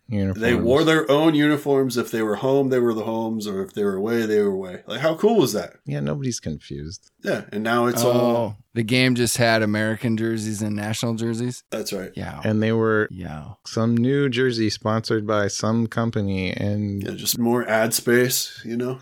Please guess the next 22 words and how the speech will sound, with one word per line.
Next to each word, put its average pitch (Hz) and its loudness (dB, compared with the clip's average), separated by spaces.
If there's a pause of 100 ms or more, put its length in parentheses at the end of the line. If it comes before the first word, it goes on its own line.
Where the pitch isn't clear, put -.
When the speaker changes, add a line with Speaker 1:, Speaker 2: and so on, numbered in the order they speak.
Speaker 1:
I 98 -2
mean, 95 2
it - -4
feels 90 0
like 80 -2
we're 80 2
going 71 0
in 67 -2
that 107 -4
direction. - -6 (280)
Speaker 3:
Yeah. 123 -2 (180)
<laughs> 160 2 (1120)
Million 175 4
dollar 170 4
question, 139 2
just 123 -6
gonna 131 2
bring 113 0
it 135 4
out 123 4
early. 117 2
Uh, 110 -4